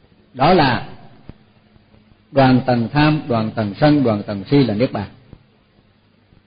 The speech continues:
Tức là khi không còn cái bản ngã mà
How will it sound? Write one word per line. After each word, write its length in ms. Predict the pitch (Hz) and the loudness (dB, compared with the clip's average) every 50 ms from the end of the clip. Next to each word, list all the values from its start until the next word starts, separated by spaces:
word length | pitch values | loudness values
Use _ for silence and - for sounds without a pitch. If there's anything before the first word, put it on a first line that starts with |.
| _ _ - - _ _ _ _ _ _ _ _ - - _ _ - | _ _ -20 -20 _ _ _ _ _ _ _ _ -20 -20 _ _ -2
Tức 120 | 247 220 | 0 2
là 100 | 196 156 - | 2 2 2
khi 160 | - 208 214 | 4 2 4
không 200 | 208 220 214 208 | 4 4 2 4
còn 240 | - 160 151 151 143 | 4 4 4 4 4
cái 100 | 196 185 | 2 2
bản 260 | 156 147 156 131 156 | 2 0 -2 0 0
ngã 280 | 151 151 156 151 120 135 | 2 2 2 0 -2 -4
mà 340 | 156 156 143 143 139 127 | -4 -2 0 2 2 2